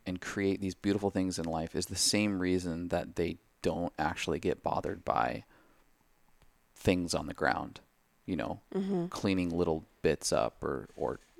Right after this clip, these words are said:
Speaker 1: tying up tiny little loose ends because they're, it's immaterial to them. It's insignificant to them. And in that same polarity, there's creativity and freedom and, um, that expression that is unconstrained,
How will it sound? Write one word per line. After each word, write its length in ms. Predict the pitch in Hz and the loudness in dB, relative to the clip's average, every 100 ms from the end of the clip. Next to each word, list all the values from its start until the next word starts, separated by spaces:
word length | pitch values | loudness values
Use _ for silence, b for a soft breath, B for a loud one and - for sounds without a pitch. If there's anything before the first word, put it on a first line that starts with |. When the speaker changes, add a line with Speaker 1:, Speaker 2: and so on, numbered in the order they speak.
| - | -12
Speaker 1:
tying 360 | - 90 90 | 2 4 4
up 180 | 87 - | 0 -4
tiny 340 | - - 95 90 | -10 -2 0 2
little 220 | 87 76 | 0 0
loose 240 | 80 85 | -2 -2
ends 280 | - 71 76 | -2 -4 -6
because 320 | - 87 82 80 | -10 -2 -2 2
they're, 300 | 76 69 - b b b b - _ _ - - | 0 0 -4 b b b b -20 _ _ -6 -4
it's 140 | 90 | -2
immaterial 440 | 98 107 135 151 147 | 0 2 4 2 0
to 100 | 82 | -6
them. 180 | - - | -8 -10
It's 100 | - | -4
insignificant 560 | 104 107 107 - - | -2 0 0 -2 -6
to 60 | - | -6
them. 220 | - 73 - b b | -8 -10 -14 b b
And 120 | - 98 | -2 2
in 60 | |
that 180 | 90 - | 2 4
same 400 | - 98 95 92 - _ _ _ _ _ - - | 4 4 2 -2 -8 _ _ _ _ _ -20 -2
polarity, 600 | - 101 113 90 87 82 _ _ _ - | 6 10 10 8 2 -4 _ _ _ -4
there's 160 | 90 | -4
creativity 680 | - 110 92 - 87 82 85 | 2 4 6 6 2 2 -2
and 140 | 80 | -6
freedom 520 | - 98 90 85 82 - | -4 -2 0 0 -2 -4
and, 340 | 80 80 78 - b b b b | -4 -2 -4 -10 b b b b
um, 460 | - 82 67 - - - b b b | -2 0 0 -4 -10 -20 b b b
that 160 | - - | -2 0
expression 760 | - - - 87 90 - 78 | -2 -2 4 6 6 0 0
that 100 | 82 | 0
is 120 | 82 - - | 0 -2 -2
unconstrained, 920 | 92 98 90 85 - 73 80 - | 0 0 -2 -4 -4 -4 -2 -4